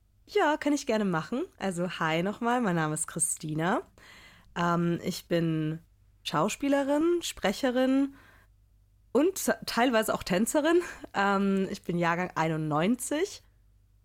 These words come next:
und, äh, habe meine Ausbildung an einer staatlichen Schauspielschule absolviert. Das ist schon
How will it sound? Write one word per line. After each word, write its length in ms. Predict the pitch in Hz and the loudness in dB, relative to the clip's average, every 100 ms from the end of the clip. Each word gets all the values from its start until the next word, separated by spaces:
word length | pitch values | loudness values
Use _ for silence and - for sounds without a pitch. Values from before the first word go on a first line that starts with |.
| _ _ _ - | _ _ _ 0
und, 600 | 233 233 233 240 226 - | 4 6 6 4 2 0
äh, 600 | 214 214 214 214 208 214 - - - - _ _ - | 2 4 4 4 4 2 -4 -20 -20 -20 _ _ -4
habe 240 | 214 214 | 0 2
meine 240 | 214 214 | 2 2
Ausbildung 440 | - 214 - 208 208 | 0 0 0 0 0
an 160 | 185 | -2
einer 200 | - 175 | 0 -2
staatlichen 600 | 175 - 165 208 277 269 247 | -2 -2 0 0 -2 -2 -2
Schauspielschule 680 | 233 233 233 - 240 226 | -2 -2 -4 -2 0 0
absolviert. 680 | - - 233 220 233 233 - | -2 0 0 2 2 0 -4
Das 100 | 196 | -6
ist 160 | - - | -6 -4
schon 240 | 185 | -4